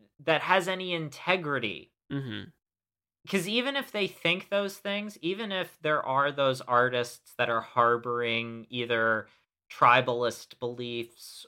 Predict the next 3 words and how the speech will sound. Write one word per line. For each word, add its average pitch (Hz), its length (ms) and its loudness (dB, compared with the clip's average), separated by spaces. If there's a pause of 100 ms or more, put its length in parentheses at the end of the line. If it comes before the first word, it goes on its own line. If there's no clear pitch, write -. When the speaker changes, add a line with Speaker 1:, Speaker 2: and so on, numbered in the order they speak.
Speaker 1:
or 113 680 0 (200)
xenophobic, 120 840 2
racist 113 1000 -4